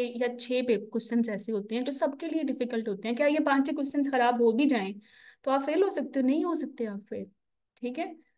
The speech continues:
Because अगर हंड्रेड क्वेश्चंस हैं तो you have to on average score seventy five in one paper and seventy five in one paper। तो it's mean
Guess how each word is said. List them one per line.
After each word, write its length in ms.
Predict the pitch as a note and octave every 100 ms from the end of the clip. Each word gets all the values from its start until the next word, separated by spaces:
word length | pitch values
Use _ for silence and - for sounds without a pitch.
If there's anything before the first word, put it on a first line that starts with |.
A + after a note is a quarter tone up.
| _ _ _ _ _ -
Because 420 | A#3 B3 A#3 C4+
अगर 200 | B3 A#3
हंड्रेड 340 | - A#3 G#3+ C#4
क्वेश्चंस 360 | C#4 - C4 C4
हैं 180 | A#3+
तो 80 | A#3
you 120 | B3+ B3+
have 300 | A3 F#3+ G3
to 140 | D4
on 160 | C4+ B3+
average 260 | A3 A3+ A#3
score 220 | - A3+
seventy 360 | A3 F#3+ F3+ F#3+
five 240 | G#3 G#3 A3
in 100 | A3+
one 160 | B3 B3+
paper 240 | A#3 A#3
and 200 | G#3 G3+
seventy 260 | G3+ F3 G3+
five 240 | A3+ A3
in 80 | A#3+
one 140 | B3+ C#4
paper। 300 | C4 B3 G#3+ - - - -
तो 80 | B3
it's 260 | C4+ C#4 C#4
mean 320 | A#3 B3+